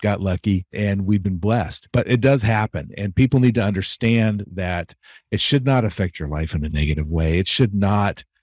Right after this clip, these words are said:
take your own money to make the business survive. You should not be taking out debt to pay off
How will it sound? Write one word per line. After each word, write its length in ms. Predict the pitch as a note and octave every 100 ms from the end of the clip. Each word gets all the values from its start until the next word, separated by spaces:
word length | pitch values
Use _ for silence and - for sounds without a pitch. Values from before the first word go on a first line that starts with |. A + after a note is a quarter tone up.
| _ -
take 300 | A2 - _ -
your 180 | G2
own 200 | G2 G2+
money 280 | F2+ F2+ F#2
to 80 | F#2+
make 220 | F2 F2
the 80 | F#2+
business 460 | E2 F2 F2 - -
survive. 540 | - F#2+ E2 D#2+ E2
You 80 | F#2
should 200 | F2+ G#2+
not 220 | G#2+ G#2+
be 80 | G#2
taking 300 | F2 F#2+ F2
out 180 | D#2+ D#2
debt 200 | E2+ E2+
to 80 | -
pay 160 | E2+
off 200 | D#2 D2+